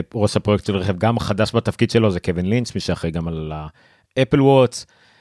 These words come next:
אה, כל הפרויקט של רכב הוא חשאי, דברים משתנים שם, אנשים עובדים כל ה-, עוברים כל הזמן, אני לא אוהב לדווח על זה,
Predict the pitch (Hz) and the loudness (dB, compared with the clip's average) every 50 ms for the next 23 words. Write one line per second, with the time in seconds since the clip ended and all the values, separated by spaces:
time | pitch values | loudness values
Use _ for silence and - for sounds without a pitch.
0 | _ _ - - - 190 202 202 190 185 180 175 165 165 156 147 143 139 131 120 | _ _ -14 -8 -4 -2 0 2 2 4 4 6 4 4 2 0 -4 -10 -12 -16
1 | _ _ - - - 151 160 160 - - 151 143 - - 147 131 120 110 131 120 | _ _ -20 -2 0 4 4 4 6 6 4 4 4 2 0 2 2 2 0 0
2 | 113 117 110 107 117 117 - - 104 98 113 113 110 110 110 110 98 98 113 98 | 0 -2 0 0 -2 -2 0 -2 -2 0 2 2 2 2 2 0 0 -2 -2 0
3 | 104 104 104 - - 107 101 104 104 101 - 110 104 104 101 101 101 98 - 110 | 0 -2 -2 -2 -2 -2 0 0 -2 -2 -2 0 0 2 0 0 0 -2 -2 -2
4 | 107 101 101 90 90 92 92 107 107 104 - - 110 104 104 101 - 113 107 95 | -2 -2 -4 -4 -4 -2 0 0 0 0 2 2 2 4 4 2 0 -4 -4 -4
5 | 98 101 117 110 - - 107 104 98 92 101 101 101 107 113 113 113 113 101 101 | 0 0 0 0 2 2 2 2 2 0 -2 -2 -2 -2 0 2 2 4 4 2
6 | 101 92 90 92 98 92 - 95 90 85 95 | 0 0 0 0 0 0 0 -2 -2 -2 -4